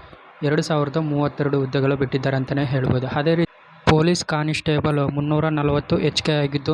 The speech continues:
ನಾನ್ ಎಚ್ ಕೆ ಜೀರೋ ಆಗಿದ್ದು, ಟೋಟಲ್ ಮುನ್ನೂರ ನಾಲ್ಕು ಹುದ್ದೆಗಳು ಬಿಟ್ಟಿದ್ದಾರೆ ಅಂತಲೇ ಹೇಳ್ಬೋದು. ಹೌದು ಫ್ರೆಂಡ್ಸ್,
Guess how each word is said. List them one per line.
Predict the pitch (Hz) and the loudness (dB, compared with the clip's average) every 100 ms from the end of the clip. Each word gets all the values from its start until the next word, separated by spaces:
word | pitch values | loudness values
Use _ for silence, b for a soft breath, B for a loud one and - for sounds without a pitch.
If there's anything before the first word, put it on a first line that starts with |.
| 151 | 0
ನಾನ್ | 139 143 | 0 -2
ಎಚ್ | 135 | -2
ಕೆ | - 143 | -2 0
ಜೀರೋ | 147 139 | 0 0
ಆಗಿದ್ದು, | 143 135 135 151 | 0 0 -2 -2
ಟೋಟಲ್ | 170 143 139 156 | 0 0 0 -2
ಮುನ್ನೂರ | 147 139 143 147 | -2 0 0 0
ನಾಲ್ಕು | 143 139 135 160 | -2 -2 -4 -4
ಹುದ್ದೆಗಳು | 139 139 143 147 | -2 -2 0 0
ಬಿಟ್ಟಿದ್ದಾರೆ | 139 143 135 131 | 0 -2 -2 -2
ಅಂತಲೇ | 131 139 139 131 | -2 -2 -2 0
ಹೇಳ್ಬೋದು. | 131 131 127 139 - B B B | 0 2 0 -2 -6 B B B
ಹೌದು | 156 175 180 | 0 0 2
ಫ್ರೆಂಡ್ಸ್, | 170 170 | 0 0